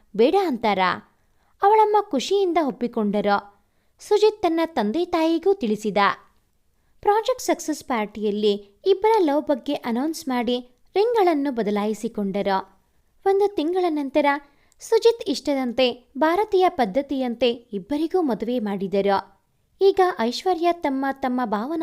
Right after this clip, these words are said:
ಆಸರೆಯಲ್ಲೇ ಡಾಕ್ಟರ್ ಓದುತ್ತಿದ್ದಾನೆ. ಇಬ್ಬರಿಗೂ ಮೂವರು ಮಕ್ಕಳು, ಅದರಲ್ಲಿ ಇಬ್ಬರು ಗಂಡು ಮಕ್ಕಳು, ಒಬ್ಬಳೇ ಮಗಳು. ಐಶ್ವರ್ಯಾಳ ಆಸೆಯಂತೆ ದತ್ತು ಪಡೆದ ಮಗು.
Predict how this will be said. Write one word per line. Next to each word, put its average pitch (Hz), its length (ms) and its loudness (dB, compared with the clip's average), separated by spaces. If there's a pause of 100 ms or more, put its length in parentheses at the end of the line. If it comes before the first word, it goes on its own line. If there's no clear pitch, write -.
ಆಸರೆಯಲ್ಲೇ 214 680 -4 (400)
ಡಾಕ್ಟರ್ 415 420 4
ಓದುತ್ತಿದ್ದಾನೆ. 202 1040 -2 (300)
ಇಬ್ಬರಿಗೂ 311 540 0
ಮೂವರು 359 380 2
ಮಕ್ಕಳು, 220 720 0 (240)
ಅದರಲ್ಲಿ 381 420 6
ಇಬ್ಬರು 359 480 2
ಗಂಡು 233 280 0
ಮಕ್ಕಳು, 208 720 0 (140)
ಒಬ್ಬಳೇ 226 460 -2
ಮಗಳು. 240 640 0 (440)
ಐಶ್ವರ್ಯಾಳ 403 600 -2 (140)
ಆಸೆಯಂತೆ 220 920 -6 (100)
ದತ್ತು 214 260 -6
ಪಡೆದ 240 360 -4
ಮಗು. 196 600 -2